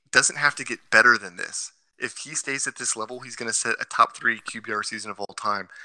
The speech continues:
Defenses will start to catch up on some of the schemes. He will have to keep getting better. It's not gonna be like this the rest of his career.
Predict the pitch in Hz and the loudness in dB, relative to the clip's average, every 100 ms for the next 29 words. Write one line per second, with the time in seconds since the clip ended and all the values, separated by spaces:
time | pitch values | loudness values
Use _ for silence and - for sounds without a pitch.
0 | - - _ _ _ 143 156 175 160 120 | -20 -20 _ _ _ -6 0 4 4 4
1 | 123 - 117 117 - 117 113 113 107 110 | -2 6 6 6 -2 0 0 0 -2 -4
2 | 104 95 - 90 98 - - 117 120 135 | -4 -4 -4 -8 -12 -10 -8 -8 -6 -2
3 | 135 - - 127 - 117 - _ _ _ | -4 -4 -10 -8 -6 -8 -12 _ _ _
4 | _ - - 104 101 - - 143 135 123 | _ -10 0 2 4 0 4 6 6 0
5 | 120 123 113 - 107 - - 101 101 104 | -6 -4 -4 -2 -6 -6 -6 -6 -6 -14
6 | - 107 | -16 -16